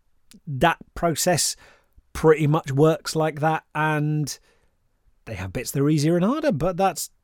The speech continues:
more or less what they do, and they sit down and they do it, and books come out the other end. Other authors make a plan, work out what's gonna happen chapter by chapter, anticipate problems in advance,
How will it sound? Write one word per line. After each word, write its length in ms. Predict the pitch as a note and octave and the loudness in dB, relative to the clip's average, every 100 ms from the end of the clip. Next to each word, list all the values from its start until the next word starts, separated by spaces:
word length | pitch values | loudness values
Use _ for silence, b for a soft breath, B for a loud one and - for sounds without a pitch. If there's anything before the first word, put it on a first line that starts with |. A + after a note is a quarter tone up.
| _ _ _ - | _ _ _ -6
more 240 | D3 F#3 | -2 2
or 20 | |
less 160 | F#3+ F3 | 2 2
what 140 | G#3 | 0
they 100 | G3+ | 2
do, 220 | G3 D4 A#3 | 0 0 0
and 120 | B2+ | 0
they 100 | C3 | 0
sit 220 | - D3+ | -2 -2
down 220 | D3+ D#3 | -2 0
and 160 | D#3 D#3+ | 0 0
they 100 | E3+ | 0
do 220 | D#3+ A3 | 2 2
it, 140 | C3+ A#2+ | 0 -4
and 380 | B2 A#2+ A2+ - | -6 -4 -6 -8
books 420 | C3+ - - - - _ _ _ - - | -12 -10 -10 -10 -14 _ _ _ -20 -12
come 240 | - D3 | -4 0
out 160 | D3 D3 | 0 2
the 120 | D#3 | 2
other 200 | E3+ F#3+ | 4 4
end. 160 | B3+ B B B - - _ - | 4 B B B -14 -16 _ 4
Other 260 | F#3+ F#3+ F#3+ | 6 8 8
authors 320 | F#3+ G#3 F3 | 8 4 2
make 160 | F#3 | 2
a 60 | G3+ | 0
plan, 360 | - A3+ A2+ F#2+ _ _ _ _ - A#2+ | 0 0 0 -6 _ _ _ _ -12 0
work 340 | D#3+ E3+ - | 4 4 2
out 100 | D#3 | -2
what's 180 | D#3 - | -2 -2
gonna 140 | D3+ | -2
happen 260 | C#3 D3+ D#3+ | -2 -2 -2
chapter 320 | E3 D#3 D#3 | 0 -2 2
by 120 | D#3 | 2
chapter, 400 | - G#3+ - G#3+ | 2 0 2 2
anticipate 480 | C#3+ B2+ - C3 - | 2 -2 -2 0 0
problems 300 | D3+ C3+ C#3 | 0 0 0
in 100 | C#3+ | 0
advance, 600 | D3+ G3 A3 A3 G#3+ - | 0 2 4 4 0 -6